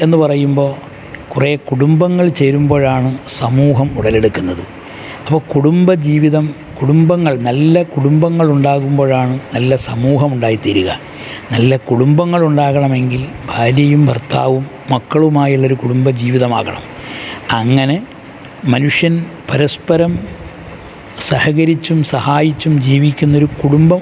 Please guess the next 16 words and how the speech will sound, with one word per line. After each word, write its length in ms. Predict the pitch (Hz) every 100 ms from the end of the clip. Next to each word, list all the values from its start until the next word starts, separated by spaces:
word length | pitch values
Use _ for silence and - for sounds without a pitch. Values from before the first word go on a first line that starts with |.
| -
ആകണമെങ്കിൽ 680 | 131 131 139 131 120 123 110 - - - - - -
സ്ത്രീയും 640 | - 131 131 143 156 131 -
പുരുഷനും 520 | 120 117 139 135 127 -
പരസ്പരം 500 | 131 135 - 143 139
ആകർഷണീയത 800 | 135 143 147 151 - 160 165 165
ഉണ്ടെങ്കിൽ 400 | 147 139 135 135
മാത്രമേ 540 | 127 120 131 131 131 131 - - - - -
അവർക്ക് 1300 | 120 127 135 131 - - - - - - - - 160 139
മറ്റുള്ളവരുടെ 600 | 131 123 160 160 160 147
ബാധ്യത 460 | 135 127 135 147 151
കൂടി 280 | 139 135 131
ഏറ്റെടുക്കാനും 760 | 123 147 135 - 127 123 135 - - - - -
മറ്റുള്ളവരുടെ 720 | 127 - 156 151 147 143 143 143 127
പ്രയാസങ്ങൾ 600 | 123 143 143 151 143 139
സഹിക്കാനും 840 | - - 131 - 143 139 139 175 - - -
തയ്യാറാവുകയും 760 | 123 139 165 165 143 135 113